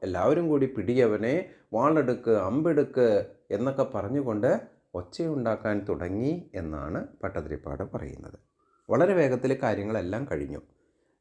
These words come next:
രുക്മിണീ ദേവിയുടെ അടുത്തേക്ക് കണ്ണൻ ചെന്നു, കൈപിടിച്ചു, പെട്ടെന്ന് തന്നെ രഥത്തിൽ കയറി, ഒറ്റ പോക്ക് പോയി.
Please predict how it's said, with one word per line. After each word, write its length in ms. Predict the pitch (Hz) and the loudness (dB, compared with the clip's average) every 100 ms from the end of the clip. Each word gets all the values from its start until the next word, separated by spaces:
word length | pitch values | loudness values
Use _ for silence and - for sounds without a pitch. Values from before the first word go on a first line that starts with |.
| _ | _
രുക്മിണീ 300 | - 123 117 | -4 2 4
ദേവിയുടെ 300 | 110 104 101 | 4 2 2
അടുത്തേക്ക് 400 | 95 85 101 98 - | 0 -2 -6 -6 -6
കണ്ണൻ 260 | 98 107 117 | -4 -4 -4
ചെന്നു, 320 | 110 131 165 | -2 -2 -2
കൈപിടിച്ചു, 580 | 104 95 110 110 135 170 | -2 0 0 -2 0 -2
പെട്ടെന്ന് 380 | 165 - 101 95 | -2 -2 -4 -2
തന്നെ 140 | 92 87 | -2 -2
രഥത്തിൽ 480 | 82 - 101 131 | -2 -4 0 2
കയറി, 540 | 127 120 131 180 233 - _ _ _ _ - | 4 4 6 4 4 -2 _ _ _ _ -4
ഒറ്റ 360 | 107 - - | -4 -4 -2
പോക്ക് 320 | 190 127 120 | 0 2 2
പോയി. 600 | 156 143 123 131 190 214 | 2 2 4 4 2 0